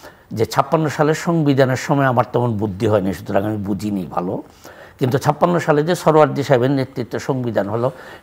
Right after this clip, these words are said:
সেটা তো আটানব্বইতে পাকিস্তানের যে শাসনতন্ত্র, আটান্নতে এসে সামরিক শাসন আইয়ুব খান তো সেটাকে পাল্টে দিলেন, এবং বাষট্টি সালে তো তিনি নতুন করে একটা বেসিক ডেমোক্রেসির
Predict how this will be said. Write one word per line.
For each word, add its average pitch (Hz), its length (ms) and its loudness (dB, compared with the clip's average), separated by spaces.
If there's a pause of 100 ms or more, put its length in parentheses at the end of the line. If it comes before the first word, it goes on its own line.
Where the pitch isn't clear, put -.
সেটা 147 220 4
তো 151 160 6 (340)
আটানব্বইতে 120 760 2
পাকিস্তানের 110 500 0
যে 104 80 -2
শাসনতন্ত্র, 101 720 -4 (480)
আটান্নতে 151 560 4
এসে 143 180 2
সামরিক 143 420 0
শাসন 123 340 -2
আইয়ুব 107 260 2
খান 113 180 0
তো 104 100 -4
সেটাকে 107 360 -4
পাল্টে 101 360 -4
দিলেন, 110 300 -6 (520)
এবং 117 460 4 (340)
বাষট্টি 117 560 2
সালে 104 500 2 (340)
তো 120 80 0
তিনি 113 300 0
নতুন 131 360 2
করে 117 180 4
একটা 113 180 2
বেসিক 101 360 0
ডেমোক্রেসির 92 640 -2